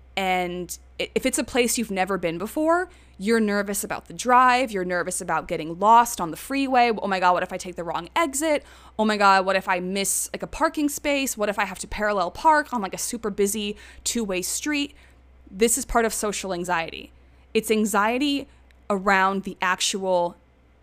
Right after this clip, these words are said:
trip to your destination, and it's anxiety around the destination itself. So to combat that and kind of relieve my social anxiety, I always map out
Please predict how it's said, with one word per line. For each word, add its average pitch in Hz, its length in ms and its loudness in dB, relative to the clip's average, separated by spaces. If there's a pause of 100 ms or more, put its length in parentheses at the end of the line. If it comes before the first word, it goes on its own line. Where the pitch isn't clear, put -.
(140)
trip - 520 -2 (160)
to 202 280 -2
your 294 180 -2
destination, 440 640 -6 (200)
and 220 140 -2
it's 214 180 -8
anxiety 202 540 -2
around 185 240 -2
the 180 80 -8
destination 165 580 -8
itself. - 500 -12 (540)
So - 160 -2
to 233 120 -2
combat 339 640 2
that 156 180 0
and 180 120 -6
kind 208 220 -6
of 202 140 -8
relieve 202 880 -4 (580)
my 196 140 -4
social 208 400 -2
anxiety, 180 680 0 (720)
I - 140 -4 (100)
always 226 420 4
map 185 280 -2
out 170 340 2